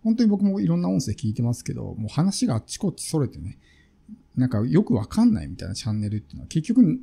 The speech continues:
何だったんだろうみたいなことが多いんで。ってなると、まあ、こっちにとっても時間の無駄だったりするんでね。そういうところを意識していって、もう本当に要点だけをスパンスパンスパ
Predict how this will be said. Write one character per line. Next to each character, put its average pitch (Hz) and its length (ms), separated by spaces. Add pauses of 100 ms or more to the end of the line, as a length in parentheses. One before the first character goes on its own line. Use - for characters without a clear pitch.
(140)
何 214 300
だ 156 100
っ - 80
た 104 100
ん 101 60
だ 80 100
ろ 78 140
う 85 40
み 90 100
た 87 60
い - 20
な - 60
こ 104 120
と 85 80
が 67 160
多 127 220
い - 60
ん - 120
で。 - 100
っ - 1040
て 196 100
な 226 120
る 156 100
と、 151 140
ま 131 180
あ、 - 40
こ 117 100
っ - 20
ち - 100
に 147 60
と 160 60
っ - 20
て - 100
も - 60
時 110 140
間 123 140
の 120 80
無 117 80
駄 120 80
だ 117 60
っ - 60
た - 100
り 78 40
す - 120
る - 180
ん - 0
で 101 60
ね。 127 100 (380)
そ - 80
う - 0
い 220 40
う - 20
と 233 80
こ 240 60
ろ 170 80
を - 20
意 - 20
識 - 220
し - 100
て - 80
い 113 60
っ - 20
て、 - 300
も 139 100
う - 20
本 247 200
当 254 100
に 208 140
要 202 180
点 269 280
だ 120 120
け 135 180
を 120 200
ス - 80
パ 214 80
ン 208 100
ス - 80
パ 247 80
ン 220 80
ス - 80
パ - 140